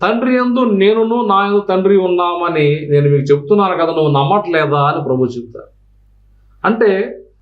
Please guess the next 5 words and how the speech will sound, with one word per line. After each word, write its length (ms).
మరి 160
యేసు 240
చూచినవాడు 680
తండ్రిని 380
చూసినట్లే 840